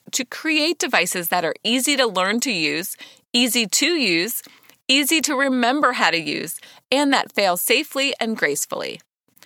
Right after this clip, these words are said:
Development of effective training materials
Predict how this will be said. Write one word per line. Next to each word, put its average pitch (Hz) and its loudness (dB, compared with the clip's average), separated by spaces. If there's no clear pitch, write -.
Development 214 2
of 180 0
effective 226 0
training 254 0
materials 156 0